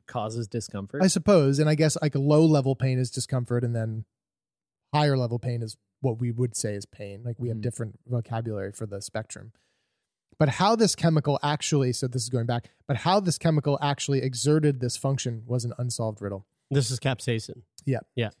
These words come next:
Speaker 2: Through experiments using capsaicin, the chemical that makes peppers hot, Doctor Julius identified a specific sensor in our nerves that signals pain and heat sensations. According to the Nobel Committee,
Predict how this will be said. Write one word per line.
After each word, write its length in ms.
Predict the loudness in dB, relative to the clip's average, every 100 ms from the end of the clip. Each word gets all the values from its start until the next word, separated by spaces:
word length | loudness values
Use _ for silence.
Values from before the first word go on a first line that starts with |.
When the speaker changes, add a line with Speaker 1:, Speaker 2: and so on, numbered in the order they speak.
| _ _ 0
Speaker 2:
Through 180 | 6 6
experiments 560 | 6 4 4 4 2
using 380 | 2 2 4 0
capsaicin, 760 | 0 -4 0 2 4 4 0 0
the 80 | -6
chemical 360 | -2 -2 0 -2
that 100 | -4
makes 140 | -6
peppers 260 | -10 -12 -10
hot, 280 | -2 0 0 _ -8
Doctor 220 | -6 -4
Julius 400 | -2 0 0 -2
identified 380 | -6 -8 -8 -10
a 20 |
specific 400 | -10 -10 -10 -10
sensor 380 | -6 -4 -4 -4
in 100 | -6
our 80 | -10
nerves 400 | -6 -4 -4 -8
that 160 | -12 -10
signals 400 | -8 -6 -8 -12
pain 400 | -14 -8 -6 -6
and 120 | -10 -14 -8
heat 140 | -6
sensations. 640 | -4 -6 -8 -12 -14 -16 -20 _ _ _ _ _ _ _ _ _
According 560 | -8 4 6 8 6 2
to 420 | 2 6 8 6
the 120 | 4
Nobel 400 | 4 4 4 4
Committee, 640 | 2 0 2 4 4 0